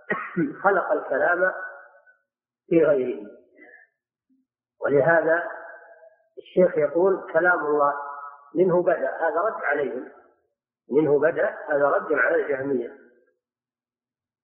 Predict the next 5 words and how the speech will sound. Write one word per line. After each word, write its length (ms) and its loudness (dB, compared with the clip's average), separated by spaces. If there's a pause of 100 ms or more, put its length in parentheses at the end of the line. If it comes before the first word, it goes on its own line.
(1080)
<coughs> 500 2
يعني 240 0
لا 140 2
من 160 -4
غيره، 340 -2